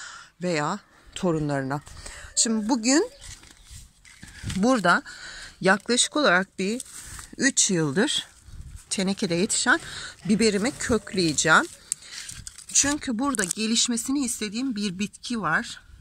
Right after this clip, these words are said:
Kadim bir bitki. Aynı zamanda buraya bir tane soğanlı bitki ekmişim. Ama ne ektiğimi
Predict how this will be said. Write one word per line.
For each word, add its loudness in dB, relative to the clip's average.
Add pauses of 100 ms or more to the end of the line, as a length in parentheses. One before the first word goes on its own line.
Kadim 0
bir -6
bitki. -8
Aynı 2
zamanda 0
buraya -2
bir -12
tane -2
soğanlı -4
bitki -8
ekmişim. -2 (480)
Ama 6
ne 2
ektiğimi -4